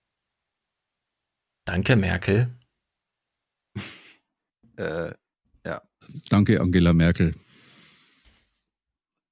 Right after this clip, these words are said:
Speaker 2: Dann erfahren wir, wie Klaus Kleber sich die Konkurrenz vom Leib halten will. Ich frag mich ja jetzt, wenn er Gunnar Schulze erwähnt, ob er da nicht an Stefan Schulz denkt.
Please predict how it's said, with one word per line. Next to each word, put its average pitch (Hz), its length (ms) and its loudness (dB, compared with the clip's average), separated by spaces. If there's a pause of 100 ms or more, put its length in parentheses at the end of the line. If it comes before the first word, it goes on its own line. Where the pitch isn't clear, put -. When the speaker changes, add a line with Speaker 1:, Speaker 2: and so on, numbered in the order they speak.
(600)
Speaker 2:
Dann 156 380 2
erfahren 143 540 2
wir, 143 180 2
wie 139 80 0
Klaus 143 300 -2
Kleber 147 260 2
sich 135 140 -6
die 139 260 0
Konkurrenz 127 580 0
vom 117 180 0
Leib 95 260 0
halten 87 320 -6
will. 104 240 -4 (800)
Ich - 120 -8
frag - 240 2
mich 147 100 4
ja 127 100 6
jetzt, 123 260 2
wenn 110 120 0
er 110 320 0 (840)
Gunnar 143 320 4
Schulze 143 460 0
erwähnt, 92 460 -4
ob 113 120 -2
er 120 60 2
da 113 140 -2
nicht 110 180 -2
an 113 80 -2
Stefan - 800 -4
Schulz - 600 -6
denkt. 113 380 -10